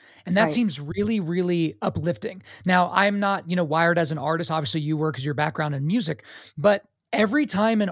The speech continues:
Speaker 1: artist, 'cause artists constantly will say things like, "I don't wanna limit myself, and I, I wanna do all these different things." Well, the moment you pick a, you pick an artistic medium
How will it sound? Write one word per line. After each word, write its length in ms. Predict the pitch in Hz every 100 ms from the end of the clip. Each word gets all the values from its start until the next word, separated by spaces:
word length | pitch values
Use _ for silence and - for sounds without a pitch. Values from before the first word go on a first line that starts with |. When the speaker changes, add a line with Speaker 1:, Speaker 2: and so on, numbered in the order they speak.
| -
Speaker 1:
artist, 300 | 175 185 165
'cause 120 | 190
artists 300 | 185 226 226 190
constantly 380 | 202 202 202 180
will 80 |
say 200 | 156 165
things 260 | 165 165 156
like, 140 | 170 -
"I 120 | 247
don't 100 | 240
wanna 160 | 226
limit 280 | 202 226 214
myself, 480 | 202 190 - 185 175
and 100 | 190
I, 140 | 196 196 226 175
I 60 | 214
wanna 120 | 226
do 140 | 185
all 100 | 208
these 120 | 214 165
different 220 | 185 196
things." 180 | 202 165
Well, 180 | 185 - - _
the 100 | 180
moment 420 | 180 180 254 302 269
you 120 | 208
pick 240 | - 220
a, 140 | 220 202 -
you 180 | 165 170
pick 280 | - 214 -
an 120 | 185
artistic 480 | 165 175 196 - 131
medium 580 | 147 233 214 143 135